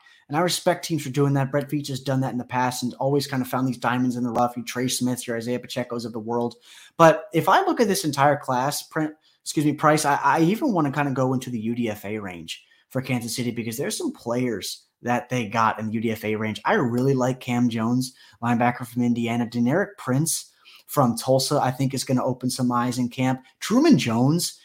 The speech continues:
the edge rusher from Harvard. I mentioned it. I don't have to say it again as far as edge rushers that can get after the passer. Look, Ivy League guy. Some of the, the Ivy League from the eyes from the scouts this year were Reed Nickerson at Yale and Truman Jones, who was a Shrine guy.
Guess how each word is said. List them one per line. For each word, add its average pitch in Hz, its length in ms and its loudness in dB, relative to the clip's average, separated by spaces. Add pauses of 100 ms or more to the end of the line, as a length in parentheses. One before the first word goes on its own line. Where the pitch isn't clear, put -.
(160)
the 139 120 -6
edge 135 220 0
rusher 156 280 4
from 135 200 -2
Harvard. 139 540 2 (320)
I 156 100 4
mentioned 165 420 4
it. 127 160 2
I 127 60 0
don't 143 80 4
have 156 140 2
to 139 60 -6
say 147 140 -2
it 143 60 0
again 135 180 2
as 135 100 0
far 127 120 0
as 120 160 -4
edge 135 180 -2
rushers 135 240 0
that 131 100 -2
can 123 120 -2
get 113 60 4
after 123 180 2
the 113 60 -8
passer. 135 560 -2 (280)
Look, 139 240 0
Ivy 160 300 6
League 156 260 2
guy. 147 480 6
Some 156 220 0
of 156 60 0
the, 143 140 2
the 127 380 0
Ivy 156 220 6
League 151 460 2
from 131 140 -4
the 131 80 -10
eyes 135 320 2
from 139 120 -2
the 123 60 -2
scouts 131 340 -2
this 135 200 -6
year 143 120 2
were 127 180 2
Reed 131 240 0
Nickerson 135 640 -2 (220)
at 127 200 -4
Yale 127 400 2
and 117 140 -4
Truman 131 340 0
Jones, 127 340 0
who 123 60 -4
was 113 80 -6
a 113 60 -8
Shrine 131 420 0
guy. 135 300 4